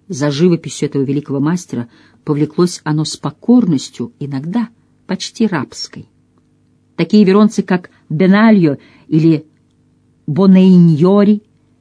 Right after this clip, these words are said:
являются откровенными монтеньесками, особенно первый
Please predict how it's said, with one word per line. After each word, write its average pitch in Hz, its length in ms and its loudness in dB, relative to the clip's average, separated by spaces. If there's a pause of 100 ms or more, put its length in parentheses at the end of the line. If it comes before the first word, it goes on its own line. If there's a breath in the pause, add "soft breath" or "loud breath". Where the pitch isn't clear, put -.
(440)
являются 151 460 -2
откровенными 185 840 2 (640)
монтеньесками, 160 1400 0 (680)
особенно 254 340 2
первый 117 500 -2